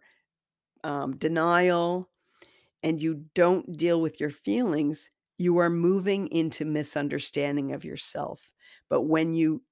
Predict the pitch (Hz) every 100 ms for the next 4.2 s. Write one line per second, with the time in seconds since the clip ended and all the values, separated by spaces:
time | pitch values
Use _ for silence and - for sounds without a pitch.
0 | _ _ - 165 170 208 226 - 214 175
1 | 151 160 170 214 - 185 - 165 160 143
2 | 120 131 - - _ _ _ _ - 160
3 | 160 160 156 156 143 165 170 - - 110
4 | 78 151